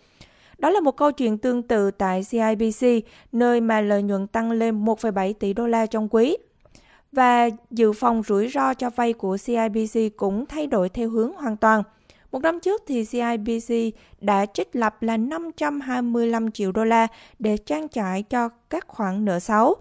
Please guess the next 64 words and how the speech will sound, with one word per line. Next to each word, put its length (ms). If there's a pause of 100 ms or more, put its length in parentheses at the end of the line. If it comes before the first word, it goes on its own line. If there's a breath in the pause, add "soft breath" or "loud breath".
(360 loud breath)
Tuy 120
nhiên, 320
trong 240
quý 160
này 240
thì 80
ngân 220
hàng 320 (260 soft breath)
đã 220
lấy 280
chín 220
mươi 140
chín 260
triệu 160
đô 160
la 240
từ 140
dự 160
trữ 200
của 140
mình. 240 (320)
T 40
D 220
Bank 280
và 180
C 100
I 240
B 80 (140)
C 40
là 180
những 240
ngân 200
hàng 260
cuối 360
cùng 220 (340 soft breath)
trong 200
số 180
năm 180
ngân 180
hàng 280
lớn 420
ở 140
Canada 500 (320 soft breath)
công 240
bố 100
kết 180
quả 160
kinh 280
doanh 300
hàng 300
quý. 280 (300 soft breath)
Và 80
nhìn 200
chung 220
là 80
các 240
con 240
số 240
cho 180
thấy 240
các 200
ngân 160
hàng 320
lớn 320